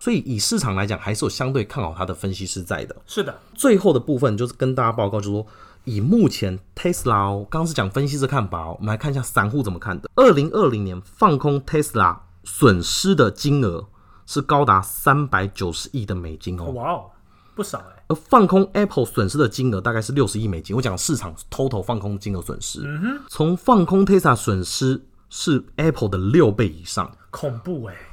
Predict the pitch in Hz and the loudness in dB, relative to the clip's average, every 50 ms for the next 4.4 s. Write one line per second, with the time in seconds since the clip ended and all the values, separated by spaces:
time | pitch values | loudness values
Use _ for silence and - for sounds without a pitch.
0 | - - - - - - - 170 185 208 233 277 254 170 110 - - 117 113 110 | -20 -20 -20 -20 -6 2 6 8 8 10 10 10 8 8 6 6 2 4 4 6
1 | 107 113 156 214 202 117 - - - - 113 160 196 - - 101 82 92 85 78 | 6 6 6 6 6 4 4 2 0 2 2 2 2 0 -2 -4 -4 -4 -6 -4
2 | 113 110 110 110 101 - - 101 95 98 95 98 98 90 87 98 107 139 139 135 | -4 -4 -4 -4 -4 -4 -6 -4 -4 -4 -4 -4 -6 -4 -6 -4 -2 -2 -2 -2
3 | - - 196 139 104 82 78 87 90 92 117 113 113 104 - 135 139 117 92 85 | -2 -2 0 0 0 0 -2 -4 -4 -4 -2 -2 -2 -2 0 0 0 0 -2 -2
4 | - 107 101 98 98 82 - | -2 -2 -2 0 -2 -2 -4